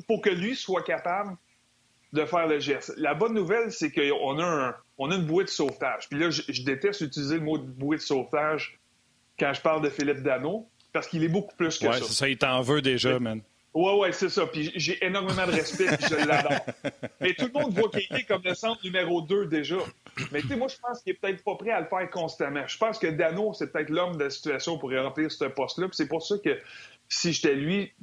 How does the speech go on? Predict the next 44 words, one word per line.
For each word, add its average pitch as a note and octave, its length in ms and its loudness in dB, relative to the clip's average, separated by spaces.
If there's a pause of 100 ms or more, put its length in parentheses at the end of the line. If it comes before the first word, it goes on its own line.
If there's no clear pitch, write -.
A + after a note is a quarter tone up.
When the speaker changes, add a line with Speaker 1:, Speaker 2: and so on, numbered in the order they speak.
Speaker 1:
sais, F#3+ 120 0
dans E3 120 4
les D#3+ 120 4
négociations, D#3 800 2
dans C#3 100 0
les C#3 120 2
commentaires D3 560 0
qu'il D3+ 120 -2
y C#3 40 2
a C3+ 40 2
eu, C#3+ 160 0
qu'il C#3+ 100 -2
était C3+ 120 -4
pas C3+ 140 -2
prêt C#3 200 0
à B2+ 180 2
être B2+ 120 -4
le C3 120 2
tra-, B2+ 220 0
centre D3+ 260 -6
numéro C3 280 0
trois, C#3+ 200 0
je D#3 100 2
le D#3 80 0
comprends E3 340 -2
très D3+ 220 -2
bien, D3 220 -2
puis D3 140 -6
il C3+ 60 -2
veut E3 80 0
un D#3+ 80 2
rôle, D#3+ 240 2
puis D#3 160 -2
il E3 60 4
a E3+ 40 4
goûté D#3+ 380 0
c'est C#3 200 -2
quoi D3+ 240 -2 (440)
être C3+ 180 2
un C3+ 120 2
centre E3 220 2
de D3 80 4
premier D3 320 2
trio, D#3 400 2